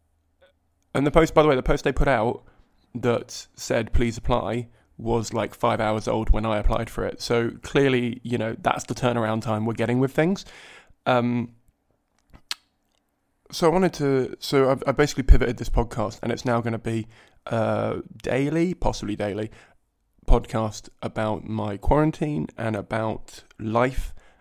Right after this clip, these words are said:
and about things that appeal to me. Uh, I'm trying, gonna try and keep it as positive as possible and funny as possible. So here we go. Um, I suppose, I suppose the first thing I, I, I wanna tell you about is how I got home,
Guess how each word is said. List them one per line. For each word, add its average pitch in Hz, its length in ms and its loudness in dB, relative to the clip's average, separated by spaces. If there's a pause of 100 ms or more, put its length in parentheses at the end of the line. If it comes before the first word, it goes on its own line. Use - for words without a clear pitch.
and 104 100 -4
about 107 360 -4
things 110 300 -4
that - 100 -10
appeal 107 260 0
to - 140 -6
me. 131 420 0 (480)
Uh, 107 400 0
I'm 107 120 -4
trying, 113 280 -2
gonna 110 160 -4
try 110 200 -6
and 107 60 -6
keep - 120 -6
it - 60 -8
as - 80 -12
positive 110 360 -2
as 104 100 -6
possible 139 560 4
and 107 480 -4
funny 113 300 -4
as - 80 -10
possible. 165 460 -2 (420)
So 110 440 -4 (1120)
here 139 180 -2
we 127 80 0
go. 127 340 4 (320)
Um, 127 540 0 (960)
I - 60 -4
suppose, - 340 -2
I - 60 -2
suppose 233 180 2
the 226 80 -6
first 175 240 0
thing 127 140 2
I, 127 60 2 (140)
I, 123 180 0
I - 100 -2
wanna 120 180 2
tell 120 160 -4
you 117 60 -2
about 113 180 -2
is 113 260 -6 (220)
how 120 160 -6
I 120 60 0
got 120 140 0
home, 120 360 0